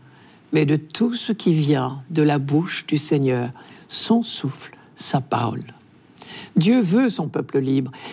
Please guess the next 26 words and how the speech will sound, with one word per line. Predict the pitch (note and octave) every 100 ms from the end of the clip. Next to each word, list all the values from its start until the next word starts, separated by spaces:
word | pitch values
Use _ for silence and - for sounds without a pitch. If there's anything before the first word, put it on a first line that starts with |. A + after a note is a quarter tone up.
| -
Il | A#3
ne | B3
veut | C4+
donc | A3 B3+ -
pas | C4
faire | B3 A3
de | F3+
nous | G3 G#3
ses | G3+ E3+ D3+
esclaves. | C#3+ - E3+ F3 D3+ C3+ B2+ - _ _ _ _ - - _
Mais | - D#3 C#3 - _ _
reconnaître | D#3+ F#3+ A#3 A3 G3 G#3+ B3 - -
notre | D#3 D#3 D3+
dépendance | E3 E3 D#3+ D#3+ F3+ G3+
à | F#3
son | - D#3+
égard, | D3 C3+ D3+ D#3 D#3 - - _ _
c'est | - G3
le | F3+
seul | F3 - - C#4 D#4
moyen | C#4+ G#3+ D#3+ C3 C#3 _ - - -
de |
ne | E3+
pas | D#3+ - A#3+
devenir | A#3 E3+ D#3 D#3 D3
esclave | C3 - D3+ C3+ C#3+